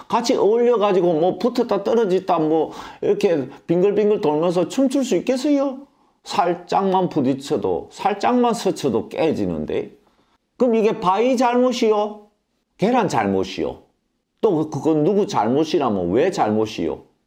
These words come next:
둘 다 잘못이요? 바위는 바위고 계란은 계란이고, 뭐, 뭐, 자기 스-, 고유의 성품이 있단 말이야. 다 고유의 성품대로 하잖아, 상대에게.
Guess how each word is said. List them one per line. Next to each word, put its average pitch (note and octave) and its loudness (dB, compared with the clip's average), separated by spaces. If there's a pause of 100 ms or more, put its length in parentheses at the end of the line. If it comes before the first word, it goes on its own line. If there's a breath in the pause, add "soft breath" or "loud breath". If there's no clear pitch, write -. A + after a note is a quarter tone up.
(420)
둘 G3+ 2
다 F3 0
잘못이요? B2 -2 (720)
바위는 F3 2
바위고 D3+ 0
계란은 D3+ 0
계란이고, F#2+ -2 (520 soft breath)
뭐, F3+ 2
뭐, B2+ 0
자기 C3+ 0
스-, - -8
고유의 D#3+ 2
성품이 E3 -2
있단 C3+ -2
말이야. E2 -2
다 G#2 -4
고유의 E3+ 2
성품대로 E3+ -2
하잖아, G2 -2
상대에게. F#2+ -4